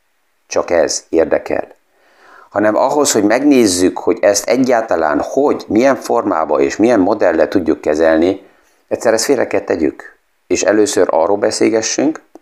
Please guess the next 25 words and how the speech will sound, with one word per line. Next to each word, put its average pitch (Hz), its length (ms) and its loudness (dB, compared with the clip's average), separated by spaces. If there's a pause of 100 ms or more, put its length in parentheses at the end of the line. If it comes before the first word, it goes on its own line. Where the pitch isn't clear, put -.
(640)
hogy 90 160 0
mi 117 300 4
az, 92 520 0 (760)
ami 113 480 2
kvázi 98 960 0 (280)
ideális 92 580 0
lenne, 80 580 0 (300)
ha 107 140 0
ez 104 100 0
nem 131 260 4
lenne, 92 640 2 (160)
akkor 101 480 -2
mit, 117 340 2
hogyan, 104 320 0 (140)
milyen 107 200 2
formába 92 480 0
építenénk 71 640 0
fel. 65 460 0 (1900)
És 107 200 0
ha 123 120 0
ez 123 180 0
megvan, 127 720 2 (200)
akkor 113 240 -2
megnézzük, 120 600 2
hogy - 320 -4